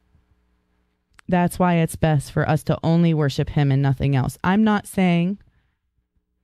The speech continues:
it's a sin to like your car or it's a sin to like your clothes. That's not what I'm saying. But when it consumes you more than Jesus Christ,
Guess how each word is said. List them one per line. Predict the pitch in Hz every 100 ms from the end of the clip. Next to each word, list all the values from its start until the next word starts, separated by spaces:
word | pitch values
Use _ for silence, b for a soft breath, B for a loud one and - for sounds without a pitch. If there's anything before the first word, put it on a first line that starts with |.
| _ -
it's | 175
a | 190
sin | - 180 180
to |
like | 170 165 -
your | 156
car | - 156 147 -
or | 170
it's | 175
a | 170
sin | - 170
to | 165
like | 160 160
your | 156
clothes. | - 156 147 -
That's | 165 -
not | 175 165 165
what | 147
I'm | 156
saying. | - 151 -
But | 147 -
when | 170
it | 196
consumes | - 208 196 - 190 185 147
you | 139 160 170 208 285 - b b b b -
more | 170 185
than | 185 180
Jesus | 180 170 165
Christ, | - 175 180